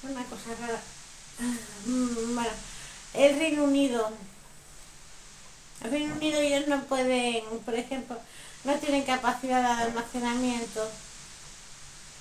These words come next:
Entonces sí están más temerosos. Aparte de la subida de precios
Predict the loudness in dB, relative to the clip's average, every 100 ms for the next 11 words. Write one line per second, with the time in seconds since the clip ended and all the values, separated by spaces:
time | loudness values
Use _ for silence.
0 | -16 -16 -16 -14 -6 -2 0 0 2 2
1 | 2 0 -2 -4 0 2 2 2 2 2
2 | 2 2 0 0 2 2 4 2 2 -4
3 | -6 -6 -14 -18 -20 -18 -18 -18 -18 -18
4 | -18 -16 -16 -16 -6 -4 -2 -2 2 4
5 | 6 4 -2 -2 4 4 4 0 0 0
6 | 0